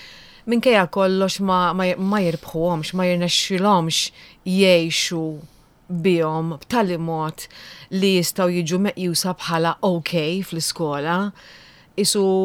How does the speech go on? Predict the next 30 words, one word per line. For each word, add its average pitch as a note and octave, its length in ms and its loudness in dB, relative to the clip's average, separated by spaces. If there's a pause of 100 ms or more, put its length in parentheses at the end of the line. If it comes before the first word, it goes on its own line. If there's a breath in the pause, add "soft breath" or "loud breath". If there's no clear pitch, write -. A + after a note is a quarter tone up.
(260)
indunaw G3+ 560 4
li G3 160 2
ma G3+ 160 0
jistgħu G#3 420 0
qatt, F#3 520 0
em, D#3+ 500 -2
jiffitjaw, F3+ 880 -2 (580 loud breath)
eh, E3 240 -2
jew E3+ 120 0
jiġu E3 280 0
aċċettati F#3+ 720 0
b'xi - 260 0
mod F3 500 -2
u F3+ 480 0
jiddeċidu F#3+ 1000 0
li, F3 300 2 (320)
"Isma' F3 280 0
jien F#3+ 140 0
ħanieqaf, D3+ 760 -4 (440 soft breath)
m'għandix F3+ 400 2
bżonnhom D3+ 480 -4
il-dawn, D#3 580 -4 (240 loud breath)
għax F#3+ 160 -2
kważi G3+ 240 2
qed F#3 140 -2
inħossni G3 480 0
għar D3+ 320 2
l-iskola, D#3 720 -2
qed F#3 180 -4
inħossni F3+ 500 -2